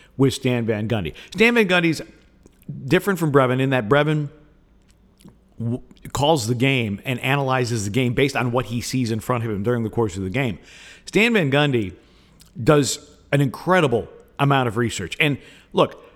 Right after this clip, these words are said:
Turner has research people. Uh, they enlist, um, Stat Factor, run by my good friend Jeff Chapman, who also provides stuff for the Grizzlies.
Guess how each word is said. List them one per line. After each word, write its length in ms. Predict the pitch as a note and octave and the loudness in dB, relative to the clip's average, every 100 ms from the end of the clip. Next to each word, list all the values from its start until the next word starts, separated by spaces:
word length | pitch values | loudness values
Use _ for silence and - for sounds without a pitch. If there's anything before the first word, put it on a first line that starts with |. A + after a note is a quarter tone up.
| _ _ _ _ | _ _ _ _
Turner 260 | - G#3 G#3 | 0 2 4
has 220 | E3+ B2+ | 0 2
research 400 | C#3+ C3 B2+ - | 0 2 -2 -2
people. 400 | A#2 G#2+ A2 D3 - _ - _ _ | -4 -2 -4 -6 -16 _ -20 _ _
Uh, 400 | A#2 A#2 A#2 A#2 - | -4 -2 0 -2 -4
they 420 | A#2 C#3+ D3 D3 | -4 0 0 0
enlist, 600 | D3+ C3+ C3+ C3 - - | 0 2 2 0 -4 -8
um, 640 | B2+ A#2 A2+ G#2+ G#2 F#2+ F#2+ - | -4 -2 -2 -2 -4 -6 -10 -8
Stat 360 | - C#3+ C3+ - | -2 0 0 0
Factor, 600 | C3+ A#2+ - C#3+ D3 - - _ | 0 2 0 -2 -4 -20 -20 _
run 160 | B2 B2 | -2 0
by 120 | B2 | 0
my 140 | A#2+ | 0
good 200 | A2 A#2+ | 0 0
friend 180 | B2+ A#2+ | 0 0
Jeff 220 | A#2+ A2 | 0 -2
Chapman, 380 | - A2+ A2 A#2+ | 0 0 0 -2
who 140 | A#2 | 2
also 220 | A#2 A2+ - | 0 0 -6
provides 380 | F#2+ A#2 A2 | -2 0 -2
stuff 220 | - A#2 - | -2 -4 -2
for 180 | A2 | -2
the 80 | G2+ | -2
Grizzlies. 420 | G2 G#2 G2 A2 | -2 -2 -2 -4